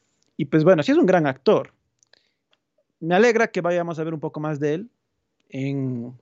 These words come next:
Postmortem. Pero una de las cosas que yo estaba pensando es, ya a futuro los actores, no, a-, aunque mueran, van a seguir saliendo en producciones.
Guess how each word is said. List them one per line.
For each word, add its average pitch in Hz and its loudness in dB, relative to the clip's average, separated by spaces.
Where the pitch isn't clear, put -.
Postmortem. 160 -4
Pero 202 6
una 349 8
de 320 8
las 254 6
cosas 269 2
que - -4
yo 208 6
estaba 262 2
pensando 151 -4
es, 143 -10
ya 165 -2
a 165 -4
futuro 247 -4
los 180 -2
actores, 190 -2
no, 160 0
a-, - -4
aunque 151 -4
mueran, 170 2
van 170 2
a 147 -2
seguir 160 -4
saliendo 151 -4
en 135 -4
producciones. 139 -4